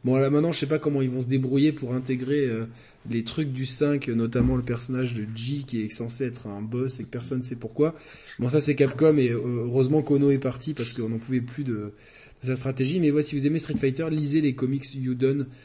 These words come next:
Moi, je les ai tous achetés, ils sont dispo en anglais, mais putain, c'est, c'est, c'est du pur régal, quoi. C'est, c'est du pur régal,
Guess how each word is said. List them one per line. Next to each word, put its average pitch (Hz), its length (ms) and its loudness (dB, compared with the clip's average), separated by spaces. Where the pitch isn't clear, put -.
Moi, 131 140 2
je 127 100 0
les 120 80 0
ai 120 80 0
tous 165 240 -4
achetés, 143 500 2
ils 117 100 0
sont 113 720 -4
dispo 120 400 -4
en 117 180 0
anglais, 135 300 2
mais 113 220 -4
putain, 123 140 -2
c'est, 101 280 -6
c'est, 90 280 -8
c'est - 140 -10
du 98 160 -10
pur 123 240 -8
régal, 110 360 -4
quoi. - 140 -14
C'est, - 380 -14
c'est - 240 -16
du 110 120 -14
pur 110 180 -12
régal, 131 280 0